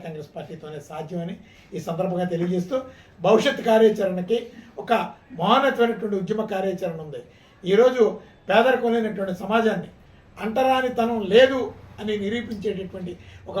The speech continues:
మహోన్నతమైనటువంటి ఉద్యమాన్ని, ఇప్పుడు విర్రవీగుతున్నటువంటి సంపన్న వర్గాలకి బుద్ధి చెప్పే విధంగా ఒక మహోన్నతమైనటువంటి ఉద్యమాన్ని రాష్ట్రీయ ప్రజా కాంగ్రెస్ పార్టీ ప్రజల్లోకి తీసుకెళ్తుంది. ఆ మహోన్నతమైనటువంటి ఉద్యమంలో ప్రతి ఇంటి నుంచి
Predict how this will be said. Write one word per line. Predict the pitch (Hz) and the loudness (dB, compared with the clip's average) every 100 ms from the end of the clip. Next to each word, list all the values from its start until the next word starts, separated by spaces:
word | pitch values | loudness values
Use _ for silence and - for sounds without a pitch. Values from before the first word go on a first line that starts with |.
| 190 | -2
మహోన్నతమైనటువంటి | 180 233 240 226 208 180 190 175 | 0 0 -2 -4 -8 -8 -10 -6
ఉద్యమాన్ని, | 202 226 202 165 - - - - 208 | -2 -2 -2 -8 -14 -18 -16 -10 -8
ఇప్పుడు | - 269 233 | -4 -2 0
విర్రవీగుతున్నటువంటి | 262 294 277 240 233 226 226 214 180 - _ - | 2 0 -2 -2 -4 -2 0 0 -2 -12 _ -6
సంపన్న | 208 247 247 240 | -4 -2 -2 0
వర్గాలకి | 220 214 214 - - - | -2 0 -2 -2 -8 -10
బుద్ధి | 180 262 247 | -10 -8 -4
చెప్పే | 226 196 175 | -4 -2 -4
విధంగా | 165 156 139 110 - - - | -6 -10 -14 -16 -20 -20 -12
ఒక | 196 202 170 160 | -6 -4 -4 -2
మహోన్నతమైనటువంటి | 185 254 233 214 214 185 180 175 | 0 0 0 -4 -8 -8 -6 -6
ఉద్యమాన్ని | 170 190 196 180 156 - - - - | -6 -8 -8 -10 -12 -16 -20 -14 -4
రాష్ట్రీయ | 196 196 226 | -2 2 0
ప్రజా | 196 185 175 | 0 -6 -6
కాంగ్రెస్ | 180 151 - | -8 -10 -10
పార్టీ | 170 - 185 185 - _ 170 | -12 -8 -10 -10 -18 _ -6
ప్రజల్లోకి | 165 214 202 - | 0 2 0 -2
తీసుకెళ్తుంది. | 170 - 175 - 190 - - - - 170 | -10 -8 -8 -6 -8 -8 -14 -20 -12 -4
ఆ | 185 | -2
మహోన్నతమైనటువంటి | - 240 247 - 220 214 226 214 175 214 165 160 147 | 0 0 0 -2 -2 -4 -6 -10 -12 -12 -12 -10 -12
ఉద్యమంలో | 147 214 214 180 151 - _ _ - | -8 -6 -6 -6 -8 -12 _ _ -2
ప్రతి | 208 294 254 | -2 0 -2
ఇంటి | 226 226 | 0 0
నుంచి | 233 - | 0 0